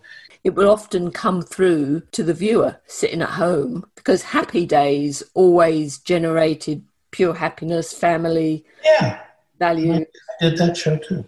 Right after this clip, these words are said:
Speaker 2: Shows like that, and the Brady Bunch, you know, as silly as that show is, they, they,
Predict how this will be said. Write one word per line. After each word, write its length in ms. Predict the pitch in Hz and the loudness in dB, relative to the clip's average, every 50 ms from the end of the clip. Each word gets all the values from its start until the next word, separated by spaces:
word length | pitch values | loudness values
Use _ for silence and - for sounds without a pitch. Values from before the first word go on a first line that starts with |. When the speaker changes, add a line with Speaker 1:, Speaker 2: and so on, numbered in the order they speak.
| _ - 175 180 175 170 | _ -12 -12 -12 -10 -10
Speaker 2:
Shows 440 | - - - - - 254 262 254 - | -8 -6 -2 0 2 2 2 2 2
like 160 | 208 196 185 | 2 2 2
that, 180 | 185 175 175 180 | 2 2 2 2
and 80 | 180 175 | 4 4
the 60 | 175 | 4
Brady 400 | 156 170 170 175 185 175 170 156 | 4 6 6 6 6 6 6 4
Bunch, 360 | 113 113 107 107 110 - - | 4 2 0 0 -2 -2 -2
you 80 | 151 143 | -2 -2
know, 220 | 123 117 117 113 | 0 0 -2 -2
as 100 | 110 - | -4 -4
silly 280 | - - 110 113 110 107 | -4 -4 -4 -4 -4 -4
as 100 | 104 101 | -4 -4
that 200 | 110 104 104 - | -6 -6 -6 -6
show 240 | - - 104 101 104 | -6 -6 -4 -4 -4
is, 380 | 101 101 104 104 - - - - - | -4 -4 -6 -6 -8 -10 -10 -10 -10
they, 260 | 135 135 143 139 139 | -10 -8 -6 -6 -6
they, 420 | 135 131 143 139 135 135 135 - | -4 -2 0 0 0 0 -2 -6